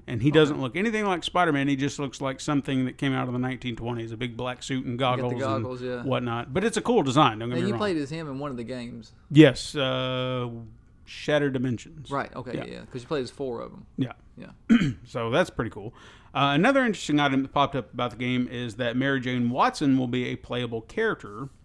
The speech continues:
Speaker 1: and that the game's creative director said that playing her will surprise a lot of people. Now, with such a comment, speculation just, uh, erupted.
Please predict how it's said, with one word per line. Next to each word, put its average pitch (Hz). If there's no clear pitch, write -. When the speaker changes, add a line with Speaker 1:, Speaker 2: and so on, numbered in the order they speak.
Speaker 1:
and 139
that 135
the 131
game's 143
creative 202
director 139
said 139
that 127
playing 202
her 185
will 160
surprise 233
a 135
lot 113
of 101
people. -
Now, 143
with 147
such -
a -
comment, 165
speculation 147
just, 127
uh, 123
erupted. 123